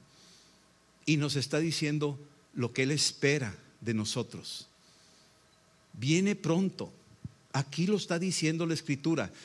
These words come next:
Nuestra redención está a la puerta. Sí hemos sido redimidos por la fe en Cristo Jesús, pero también demanda que te comportes a la altura de tu salvación, porque viene Cristo pronto.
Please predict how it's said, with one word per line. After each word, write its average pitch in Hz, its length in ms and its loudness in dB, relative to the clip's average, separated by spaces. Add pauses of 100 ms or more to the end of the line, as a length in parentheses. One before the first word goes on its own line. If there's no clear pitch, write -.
(220)
Nuestra 147 360 4
redención 135 840 2
está 151 600 0
a 131 100 -2
la 113 160 -2
puerta. 135 520 -2 (220)
Sí 190 300 2
hemos 196 240 2
sido 190 280 2
redimidos 160 560 2
por 135 160 -2
la 135 120 0
fe 156 160 0
en 156 100 0
Cristo 151 380 -2
Jesús, 135 600 -4 (840)
pero 147 200 2
también 151 480 2
demanda 175 680 2
que 160 120 0
te 147 180 -2
comportes 156 800 0
a 139 100 2
la 131 100 0
altura 165 520 2
de 151 100 2
tu 156 140 -4
salvación, 127 760 0 (1400)
porque 147 300 4
viene 156 380 4
Cristo 160 460 0
pronto. 151 580 0